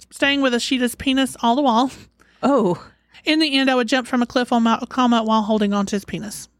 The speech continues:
Speaker 2: Well, then.
Speaker 1: Yep. She had it all planned out.
Speaker 2: Well, mm-hmm.
Speaker 1: Mm-hmm.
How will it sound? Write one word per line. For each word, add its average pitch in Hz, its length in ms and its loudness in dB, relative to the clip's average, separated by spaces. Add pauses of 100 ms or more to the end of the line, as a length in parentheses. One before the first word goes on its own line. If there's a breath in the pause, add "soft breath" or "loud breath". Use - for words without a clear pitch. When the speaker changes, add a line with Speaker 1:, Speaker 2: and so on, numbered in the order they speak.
(560)
Speaker 2:
Well, 175 680 0
then. 156 500 -2
Speaker 1:
Yep. 269 140 -4 (360)
She 403 140 0
had 508 140 0
it 494 100 0
all 370 80 2
planned 240 240 0
out. 202 180 -2 (200)
Speaker 2:
Well, 233 500 0 (680)
mm-hmm. 285 760 -2
Speaker 1:
Mm-hmm. 320 180 -6